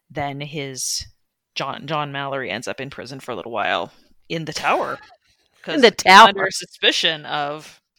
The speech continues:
Speaker 1: having been, having been part of the plot.
Speaker 2: Interesting. So, <laughs> every, everything gets all connected. So, um, yes, but the, the crimes that, <laughs> the crimes that Mallory did or is said to have done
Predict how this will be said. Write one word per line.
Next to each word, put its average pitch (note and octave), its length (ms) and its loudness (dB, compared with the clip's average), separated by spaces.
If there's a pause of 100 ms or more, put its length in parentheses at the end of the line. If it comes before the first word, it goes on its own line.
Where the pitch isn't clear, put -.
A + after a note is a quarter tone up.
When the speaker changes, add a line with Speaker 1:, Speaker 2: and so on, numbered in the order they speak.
(140)
Speaker 1:
having F#3+ 380 0
been, E3+ 520 -6
having E3 360 -10
been D3 340 -10 (380)
part G3+ 320 -6
of D3 400 -12
the - 80 -18
plot. - 400 -8 (420)
Speaker 2:
Interesting. F3+ 720 -6
So, - 140 -6 (200)
<laughs> - 220 -10
every, C4 240 0
everything C#4+ 340 4
gets G#3 200 2
all G3+ 120 6
connected. E3+ 440 -2 (240)
So, C#4+ 520 8
um, A3+ 380 6 (260)
yes, G#3+ 340 8 (200)
but C4 180 6
the, A#3+ 200 6 (160)
the A3+ 100 6
crimes E4 800 4 (160)
that, A#3+ 540 4 (120)
<laughs> - 120 -16
the A3 100 6
crimes E4+ 600 6
that C#4 280 10
Mallory B3 480 10
did E3 580 8
or F#3 160 6
is F3+ 120 2
said G#3+ 240 4
to C4+ 140 0
have F#3 140 -2
done C#3+ 540 4